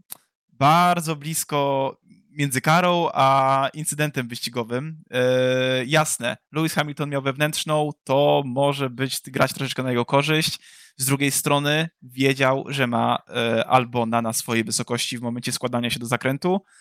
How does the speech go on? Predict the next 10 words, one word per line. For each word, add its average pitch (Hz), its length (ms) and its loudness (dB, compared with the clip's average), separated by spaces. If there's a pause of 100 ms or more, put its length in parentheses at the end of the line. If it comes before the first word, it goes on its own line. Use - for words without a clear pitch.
(220)
a 143 120 4
nawet 135 400 2 (240)
Albona 123 320 0
przed - 340 -2
sobą 143 520 2
na 131 100 -2
wyjściu 127 320 -4
z 113 40 -4
zakrętu. 110 520 -4 (400)
I 131 1080 0